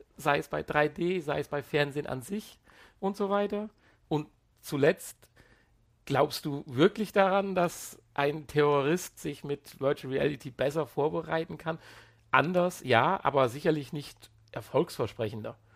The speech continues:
So, und diese drei Fragen würde ich gerne einfach mal so hinterher schieben. Ich möchte natürlich auch gerade direkt vielleicht ein paar Ideen dazu einwerfen.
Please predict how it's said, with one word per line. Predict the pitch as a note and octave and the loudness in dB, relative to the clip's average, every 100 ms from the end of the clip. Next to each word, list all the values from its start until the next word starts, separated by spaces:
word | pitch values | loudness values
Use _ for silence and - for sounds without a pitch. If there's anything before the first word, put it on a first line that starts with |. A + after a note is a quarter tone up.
| - _ _ _ _ | -20 _ _ _ _
So, | C3+ | 0
und | B2 B2 | 0 0
diese | E3+ G3+ | -2 -2
drei | E3 F3+ | 0 0
Fragen | E3 D#3+ E3+ F3+ | 0 0 0 -2
würde | D3+ D3+ | -6 -6
ich | - | 0
gerne | D3 D3 | 2 2
einfach | C#3 C#3 | -2 -2
mal | B2+ | -4
so | C3 | -2
hinterher | B2+ A#2 C3+ | -4 -2 -2
schieben. | E3+ - G#3 G3 | -4 -6 -8 -8
Ich | C#3+ - | -10 -6
möchte | D3 D3+ | -4 -4
natürlich | C3+ C3+ | -2 -2
auch | B2+ | -2
gerade | - B2+ | -2 -4
direkt | - B2+ C3+ - _ - - _ | -2 -4 -6 -8 _ -20 -20 _
vielleicht | B2+ A#2+ A2+ | -2 -2 -4
ein | - | -10
paar | A#2+ A#2+ A#2 | -2 0 0
Ideen | A#2+ A#2+ C#3+ E3+ | -2 -4 -4 -4
dazu | G3 E3+ F3+ | -6 -6 -6
einwerfen. | - E3 E3 E3+ D#3+ E3 | -4 -4 -4 -4 -6 -12